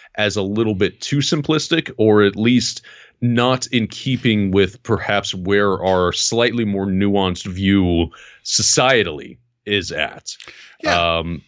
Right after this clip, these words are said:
Speaker 1: and, and one thing also is, um, <laughs> uh, definitely introducing a lot more minority <laughs> characters in the,
Speaker 2: Oh, no, for
Speaker 1: amongst
Speaker 2: sure.
Speaker 1: the
Speaker 2: No, no,
Speaker 1: specials.
Speaker 2: absolutely.
Speaker 1: That's an e-, that's a, that's an easy layup. That's easy enough to do.
Speaker 2: No, that, that, absolutely, right. And then you could even add, like, complexity. Like, what if, like,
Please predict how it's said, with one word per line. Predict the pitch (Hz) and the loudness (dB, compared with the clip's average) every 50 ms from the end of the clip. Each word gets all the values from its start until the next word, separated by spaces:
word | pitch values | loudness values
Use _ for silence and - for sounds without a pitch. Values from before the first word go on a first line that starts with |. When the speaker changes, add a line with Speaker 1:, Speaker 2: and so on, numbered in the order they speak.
| - 120 | -6 -2
Speaker 1:
and, | 120 120 110 120 | 0 0 0 0
and | 117 104 123 127 117 113 104 104 | -2 -2 0 0 0 0 -2 -2
one | 120 143 139 107 | -2 -2 -2 -2
thing | 107 101 | -4 -2
also | 101 104 98 - 101 80 82 | -2 -2 -2 -2 -4 -4 -4
is, | 85 - - | -6 -6 -6
um, | - 92 90 85 85 85 82 - 95 87 - 147 | -2 -2 0 0 0 0 0 -2 -4 -4 -4 -6
<laughs> | - | -2
uh, | 95 98 101 90 92 | -2 0 0 0 -2
definitely | 87 90 87 117 110 - 107 101 95 92 | -2 -2 0 0 0 0 -2 -2 0 0
introducing | 101 104 - - 202 202 - - 92 | -2 -4 -4 -4 -4 -4 -2 -2 -2
a | 87 | -2
lot | 90 90 87 | -2 -2 -2
more | 90 92 90 | -4 -4 -2
minority | 85 85 87 85 92 95 90 87 85 | -2 -2 -2 0 0 0 0 0 0
<laughs> | 82 | -2
characters | - - - - 127 - - - - 135 - - - | 0 0 2 2 2 0 2 0 2 2 2 2 2
in | 226 170 143 160 | 2 2 2 2
the, | 151 - | 2 2
Speaker 2:
Oh, | 277 254 233 | 0 0 0
no, | 226 214 180 | -2 -2 -2
for | 131 120 | -2 0
Speaker 1:
amongst | 117 120 139 - | 0 0 0 0
Speaker 2:
sure. | - 135 170 | -2 -4 -4
Speaker 1:
the | 147 | -2
Speaker 2:
No, | 135 - | -2 -2
no, | 143 | -4
Speaker 1:
specials. | 135 123 101 - - - - - - | -4 -6 -10 -10 -12 -14 -16 -10 -4
Speaker 2:
absolutely. | 147 151 165 175 - 214 | -2 -2 -2 2 2 2
Speaker 1:
That's | - 143 147 | 2 2 2
an | 185 | -2
e-, | 196 233 - | -2 -2 0
that's | 190 185 180 - | 0 0 0 0
a, | 196 185 | -4 -4
that's | - 214 226 - 185 | 0 0 0 0 0
an | 180 | 0
easy | 185 175 151 147 131 | 0 0 2 0 0
layup. | 123 120 104 82 - - | 2 0 0 -2 -4 -2
That's | - 151 143 165 | -2 -2 -2 -2
easy | 151 127 127 120 | -4 -4 -2 -2
enough | 104 107 95 - | -4 -4 -6 -6
to | 98 | -10
do. | 82 78 - - 165 | -12 -12 -12 -6 -2
Speaker 2:
No, | 208 196 180 | 0 0 2
that, | 180 190 190 - | 0 -2 -2 -4
that, | 160 156 143 | -8 -6 -4
absolutely, | 151 170 175 - - 156 113 123 143 135 107 107 | -2 -4 -4 -4 -6 -8 -8 -10 -12 -12 -12 -10
right. | 104 117 123 | -10 -10 -8
And | 131 151 | -4 -2
then | 156 160 | -2 -2
you | 160 143 | -4 -4
could | - 185 175 | -8 -8 -8
even | 180 170 156 160 | -8 -10 -10 -8
add, | 156 151 147 147 143 143 - - | -8 -6 -6 -6 -8 -10 -12 -10
like, | 143 135 120 - | -8 -8 -8 -8
complexity. | - 131 117 139 151 156 - - 117 104 | -10 -12 -8 -6 -6 -6 -6 -8 -10 -12
Like, | 95 101 101 - - | -12 -14 -14 -10 -6
what | 135 143 | -4 -2
if, | 151 139 - - | -2 -2 -4 -4
like, | 139 123 120 117 - | -6 -6 -6 -8 -12